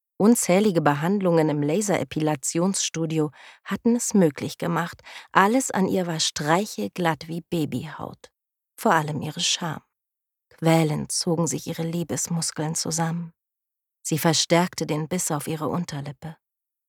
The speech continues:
Sie schaffte es nicht mehr, sich zurückzuhalten. Und das wollte sie auch gar nicht. Ihre Fingerspitzen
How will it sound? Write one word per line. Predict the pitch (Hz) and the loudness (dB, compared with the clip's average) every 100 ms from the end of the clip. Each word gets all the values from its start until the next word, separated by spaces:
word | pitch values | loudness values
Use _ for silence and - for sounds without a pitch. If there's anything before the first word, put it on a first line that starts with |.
| _ _ | _ _
Sie | - 160 | -4 0
schaffte | - 170 - 160 | 2 0 0 -2
es | 160 - | -2 -4
nicht | 165 - 151 | -4 -4 -2
mehr, | 151 | -2
sich | 165 - | -4 -6
zurückzuhalten. | - 170 170 - 160 151 156 - 165 - _ _ _ _ | -6 -6 -8 -8 -8 -10 -14 -10 -10 -10 _ _ _ _
Und | 180 170 | 0 2
das | 165 175 | 2 4
wollte | 180 185 165 | 4 4 -2
sie | 147 151 | -4 -6
auch | 151 - | -8 -8
gar | 151 151 | -8 -8
nicht. | 147 _ _ _ _ _ _ _ _ | -12 _ _ _ _ _ _ _ _
Ihre | 147 147 | -4 -4
Fingerspitzen | 135 - 170 165 156 - - 175 - - 165 | -4 0 2 2 0 -4 -4 -8 -6 -6 -8